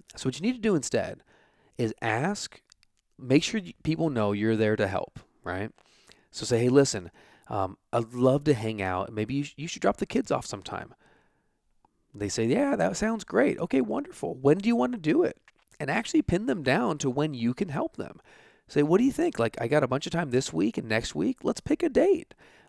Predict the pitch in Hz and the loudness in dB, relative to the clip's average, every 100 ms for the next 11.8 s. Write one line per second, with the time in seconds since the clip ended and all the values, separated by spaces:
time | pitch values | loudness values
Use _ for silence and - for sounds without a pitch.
0 | - 113 104 107 - _ 127 143 190 - | -4 -2 -2 -6 -16 _ -6 -2 -2 0
1 | 269 220 262 196 131 165 220 151 117 120 | 0 2 2 2 2 2 0 2 2 0
2 | 165 - 143 123 151 147 120 135 151 - | -6 -6 -6 -6 -6 -4 -4 -4 -10 -14
3 | - 117 117 175 90 120 139 - _ 135 | -12 -2 0 0 -2 0 0 0 _ -6
4 | 113 117 190 135 147 - 156 - - - | 0 2 2 2 0 -2 -4 -8 -20 -6
5 | - 156 175 127 160 170 185 190 151 117 | -4 -2 -2 2 0 2 0 2 0 0
6 | 160 226 113 117 - 135 151 240 - - | 0 -2 -4 -6 -2 2 2 0 -6 -14
7 | - - - - - 101 95 92 - _ | -18 -20 -20 -20 -10 -4 -4 -4 -8 _
8 | - 123 135 127 117 107 170 262 120 107 | -8 0 2 4 4 2 0 -2 -2 -4
9 | - 117 160 - 143 - 113 107 113 110 | 2 4 4 0 0 -2 0 0 0 -4
10 | 101 104 - - - 107 156 110 107 123 | -4 -6 -14 -20 -12 -10 -6 -4 0 2
11 | 113 98 123 147 - 320 - | 2 2 2 0 -2 -4 -6